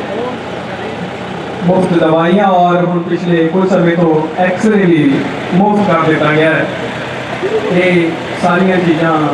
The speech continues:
दे विच शौच मुक्त कराउण दे विच सहाई सिद्ध हुंदा है इस महकमे दे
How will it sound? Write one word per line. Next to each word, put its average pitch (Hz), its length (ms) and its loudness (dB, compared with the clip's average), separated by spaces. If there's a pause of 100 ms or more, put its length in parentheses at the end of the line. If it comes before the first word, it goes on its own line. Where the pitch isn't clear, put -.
(160)
दे 196 80 2
विच 175 240 -2 (280)
शौच 190 340 0
मुक्त 175 220 -4 (680)
कराउण 170 320 2
दे 180 140 0
विच 170 180 -2 (1800)
सहाई 170 380 0 (1040)
सिद्ध 214 200 2
हुंदा 170 340 2
है 160 120 0 (280)
इस 175 160 -2 (760)
महकमे 185 520 2
दे 160 100 2